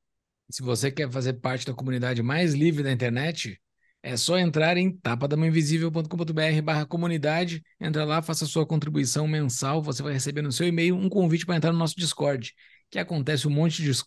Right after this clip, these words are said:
de coisas lá dentro do nosso Discord. Uma delas é um encontro que a gente tá fazendo de tempos em tempos com os no-, com os membros de toda a nossa comunidade. Então, a gente faz uma videochamada,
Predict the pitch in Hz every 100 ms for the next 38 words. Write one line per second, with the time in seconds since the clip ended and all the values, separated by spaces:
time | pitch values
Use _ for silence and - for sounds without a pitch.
0 | - - 123 117 135 127 113 113 120 127
1 | 135 135 135 131 131 - 151 175 180 -
2 | _ _ _ - 196 180 160 180 196 160
3 | 202 - 220 208 - 170 185 160 156 160
4 | 156 147 117 151 143 117 143 147 131 127
5 | 127 151 - - 156 147 139 147 151 -
6 | 185 156 151 170 180 160 156 151 151 175
7 | 170 147 147 151 160 165 143 143 120 -
8 | - - - - 131 139 131 131 127 135
9 | - 123 117 139 131